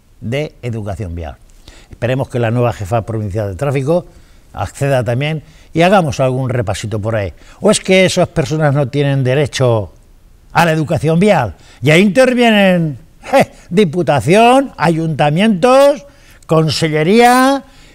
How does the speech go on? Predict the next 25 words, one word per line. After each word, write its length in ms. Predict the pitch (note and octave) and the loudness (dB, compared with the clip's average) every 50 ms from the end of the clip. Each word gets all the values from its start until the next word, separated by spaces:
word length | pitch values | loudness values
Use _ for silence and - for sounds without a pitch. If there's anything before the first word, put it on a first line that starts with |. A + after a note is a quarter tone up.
| _ _ _ | _ _ _
y 540 | - D#3 D#3+ D#3 D#3 D#3 D3+ D3+ D3+ D3 D3 C#3+ | -2 0 0 2 2 2 2 2 2 0 0 -2
muchos 400 | C#3 D#3+ F3+ E3+ - F#3+ F#3 F3 | -2 -4 -4 -4 -4 -4 -4 -2
más 360 | E3+ F#3 F#3 F#3 F3+ E3 - - | 0 0 0 0 0 -2 -4 -8
que 220 | - F3+ F3 F3 | -6 -4 -2 -2
no 220 | F3 F#3 F#3 F3+ C#3 | 0 0 -2 -2 -4
quiero 280 | C3+ F3 F#3 F#3 F#3 F3+ | -4 -2 0 0 0 0
decir. 300 | F3+ F#3 C4+ - - - _ _ - - - - - - - - _ _ _ - - - - _ - - - _ _ _ _ _ _ - _ _ | 2 0 0 0 -2 -8 _ _ -12 -8 -8 -8 -8 -10 -20 -20 _ _ _ -20 -20 -20 -20 _ -20 -20 -20 _ _ _ _ _ _ -20 _ _
Seguimos 360 | - - A#3 C#4+ D#4+ D#4 B3+ | -2 0 2 2 2 0 0
con 100 | - B3+ | 0 0
el 80 | C4 A3+ | -2 0
siguiente 300 | G3+ A#3 A#3 G3+ E3 G3+ | 0 0 -2 0 0 0
vídeo, 200 | F3+ F3+ F3 F3 | 0 2 2 2
compañero. 440 | E3 G3+ F3 A3+ A#3+ A#3 F3+ D3+ C#3+ | 2 2 0 2 2 2 2 2 2
Vamos 280 | F#3 C4 C#4 B3+ F3 | 2 2 2 2 2
a 80 | G3 G#3 | 2 2
ver 200 | G3+ G#3 G3 E3 | 2 2 0 2
qué 320 | E3 F#3 F#3 F3+ F3 F3 E3+ | 2 2 4 4 4 4 2
nos 100 | E3+ - | 0 0
contestan. 540 | - E3 C#3+ A2 A#2+ - - A#2 G#2+ F#2 - - - | 0 -2 -2 -2 -4 -4 -2 -4 -4 -4 -6 -12 -6
Tenemos 260 | - D3+ F3 G#3+ A3 G#3 | -2 0 2 2 2 4
llamada, 340 | A3 G#3+ A3 A#3 A#3+ A#3+ | 4 4 4 4 2 2
pues 120 | F#3+ G#3 G3 | 2 2 0
la 60 | G3 | 0
atendemos 420 | E3+ F#3 F#3 F#3+ A3+ G#3 G#3+ G#3 | 2 2 2 2 2 2 2 4
rápidamente 680 | G#3 G#3 G3 G3+ G3+ G3 F#3+ G3 A3+ A3+ F3+ G3 A#3+ A#3+ | 2 2 2 4 4 4 4 4 2 0 2 2 2 2